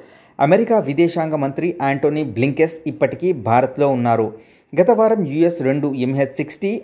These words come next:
ఆర్ మల్టీరోల్ హెలికాప్టర్లను భారత నౌకాదళానికి అందజేస్తోంది.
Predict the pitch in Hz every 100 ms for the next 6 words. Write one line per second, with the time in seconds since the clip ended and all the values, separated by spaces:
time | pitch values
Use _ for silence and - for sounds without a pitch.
0 | - 127 127 - - _ _ 127 139 185
1 | 233 208 214 175 143 151 151 - 139 139
2 | 151 170 117 127 131 135 117 117 127 127
3 | 127 127 156 120 120 120 127 - 123 113
4 | 113